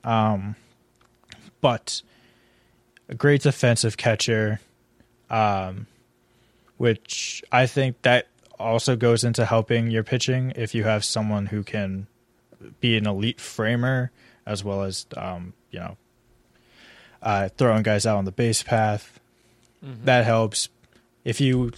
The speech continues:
Speaker 1: lo-, are looking at him, maybe you flip Rhys 'cause, uh, he actually is a lot. He, he's very complimentary to Connor Wong in terms of, like, lefty righty splits. So
Speaker 2: Mm-hmm.
Speaker 1: that's not a bad, uh, a duo.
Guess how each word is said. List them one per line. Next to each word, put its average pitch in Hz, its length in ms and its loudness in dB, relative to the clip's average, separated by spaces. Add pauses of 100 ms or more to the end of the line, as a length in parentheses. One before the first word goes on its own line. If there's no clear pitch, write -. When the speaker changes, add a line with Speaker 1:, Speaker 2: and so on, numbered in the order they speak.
(120)
Speaker 1:
lo-, 127 200 -2
are 120 260 2
looking 117 340 -2
at 113 120 2
him, 113 420 -2 (100)
maybe 110 260 -2
you 104 140 0
flip 107 340 -4
Rhys 104 600 -2 (500)
'cause, 104 340 -8
uh, 101 320 -4 (600)
he 160 200 2
actually 170 340 2
is 123 220 0
a 123 60 2
lot. 113 480 0 (160)
He, 151 340 2 (120)
he's 165 180 0
very 180 220 0
complimentary 113 640 0
to 110 320 -4
Connor 110 340 0
Wong 104 440 -2 (240)
in 110 140 -6
terms 107 300 -2
of, 104 140 -4
like, 104 240 -2
lefty 107 260 -2
righty 101 240 -2
splits. 123 420 -4
So 98 460 -6 (540)
Speaker 2:
Mm-hmm. 131 260 -14
Speaker 1:
that's 120 200 0
not 123 140 2
a 107 40 -2
bad, 101 500 -4
uh, 98 300 -6 (600)
a 104 60 -10
duo. 101 560 -6